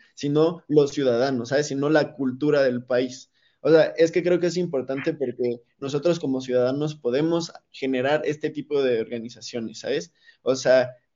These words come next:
es solo ver un problema y, "Oye, yo quiero limpiar la basura del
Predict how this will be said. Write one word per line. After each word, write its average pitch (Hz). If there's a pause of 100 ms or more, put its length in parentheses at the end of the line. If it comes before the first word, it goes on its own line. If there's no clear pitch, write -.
(200)
es 160
solo 180 (120)
ver 160
un 180
problema 160
y, 160
"Oye, 170
yo 156
quiero 185
limpiar 139
la 165
basura 147
del 127